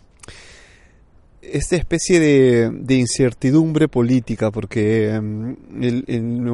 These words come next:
el, el modo en cómo fueron las elecciones presidenciales pasadas hizo que el presidente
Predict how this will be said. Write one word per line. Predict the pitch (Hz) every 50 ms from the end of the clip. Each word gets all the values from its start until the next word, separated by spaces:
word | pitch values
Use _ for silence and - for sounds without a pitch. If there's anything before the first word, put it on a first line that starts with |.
| 120
el, | 120 120 120 117 113 107 - - - - - - - - - - - - - - - - - - - - -
el | - 127 143
modo | 160 190 202
en | 190 175 156
cómo | - 156 143 139 135 139 127 101 - - - - - - - - - - _ - - - - - -
fueron | - - 151 151 147 151 151 151 139 - - - - _ - -
las | - - - 156 - -
elecciones | 131 117 117 - - 143 139 131
presidenciales | - 123 - - 120 113 107 - 139 131 123 -
pasadas | - 113 - 123 117 120 123 127 127 - - - - - - - - - - - -
hizo | - 135 - - 143
que | - 147
el | 135 123
presidente | - - 123 117 - - 143 139 151 156 151 147 143 - 156 160 160 151